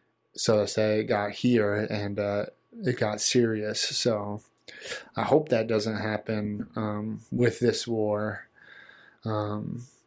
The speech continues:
it's gonna be interesting to see, though. So I think, uh, every day will be something new, and, uh, it's gonna be too interesting now.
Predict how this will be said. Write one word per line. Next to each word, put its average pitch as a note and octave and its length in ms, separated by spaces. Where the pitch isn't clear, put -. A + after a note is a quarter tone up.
it's A#2+ 160
gonna C#3 200
be C3+ 160
interesting B2+ 500
to A2+ 80
see, A#2+ 240
though. G#2+ 380
So A2 480
I A2 80
think, A#2+ 360
uh, A2+ 420
every A2+ 240
day A2+ 260
will A#2+ 160
be A2+ 440
something A#2+ 480
new, A#2 300
and, A2+ 280
uh, G#2+ 280
it's A#2+ 180
gonna C#3+ 200
be C#3 440
too D3 420
interesting A2+ 920
now. G#2+ 520